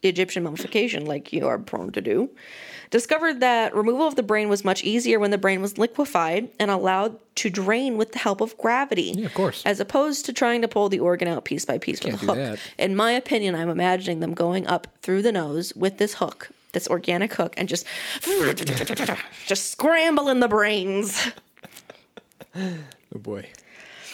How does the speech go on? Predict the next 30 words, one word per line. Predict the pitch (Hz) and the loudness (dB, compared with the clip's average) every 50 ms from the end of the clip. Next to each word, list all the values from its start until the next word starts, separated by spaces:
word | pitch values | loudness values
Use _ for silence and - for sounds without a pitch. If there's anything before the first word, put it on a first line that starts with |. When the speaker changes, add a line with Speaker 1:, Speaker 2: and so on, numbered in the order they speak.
| - - - - _ _ _ - - - | -16 -16 -18 -20 _ _ _ -16 -8 -8
Speaker 1:
Ahem. | - - - - - - - - - - _ - | -8 -6 -4 -2 -2 -2 -4 -6 -14 -18 _ 0
Through | - 302 262 | 0 2 2
various | 311 330 339 339 339 320 - | 2 2 4 2 2 2 2
methods | 220 214 - - 208 190 - 175 | 0 0 0 0 -2 -4 -4 -6
of | - | -6
study | - - 180 180 185 185 185 | -2 0 2 4 4 4 2
over | 180 175 | 2 0
many | 175 175 175 180 | -2 0 0 -2
decades, | 180 - - 202 226 - - - 151 151 147 202 - - | -2 0 0 0 0 0 -2 -2 0 0 0 -2 -2 0
modern | 190 208 240 285 311 311 285 254 208 | 0 2 4 4 4 4 2 2 0
Egyptologists | 208 208 180 180 185 - 277 277 285 294 262 202 214 226 - | 0 0 0 -2 0 2 2 2 4 2 2 0 -2 -4 -2
now | - 220 233 254 | 0 2 2 2
have | 277 294 220 220 | 2 2 0 0
an | 214 - | 0 0
accurate | - 240 262 254 - 269 254 | 0 0 0 0 2 2 2
understanding | 240 233 220 226 - - 277 285 285 254 240 | 2 2 0 -2 0 2 2 2 4 2 2
of | 226 - | 2 2
how | 254 247 | 2 2
mummification | 247 254 254 262 277 - - - 277 285 285 - 285 277 | 2 2 2 2 0 0 -2 2 2 4 4 2 2 2
was | 285 311 311 | 2 4 2
achieved | 339 339 349 - - 349 381 403 392 - | 2 0 0 2 2 4 4 2 2 0
in | - - | -2 -2
ancient | 98 143 165 - 190 180 - | 0 -2 -2 -2 -4 -4 -4
Egypt. | 131 120 92 - 65 64 - - - - _ - - - - - - - - - - | -4 -4 -4 -4 -4 -4 -6 -8 -14 -14 _ -18 -20 -20 -18 -16 -16 -16 -16 -10 0
The | - 247 | 0 0
first | - - 381 403 403 - | 4 4 2 2 4 0
and | - 233 | 0 2
most | 233 226 226 - | 2 2 2 0
important | 196 196 262 233 - 175 214 | 0 2 2 2 2 0 -4
step | - - 311 302 294 294 294 | 0 2 2 2 2 0 -2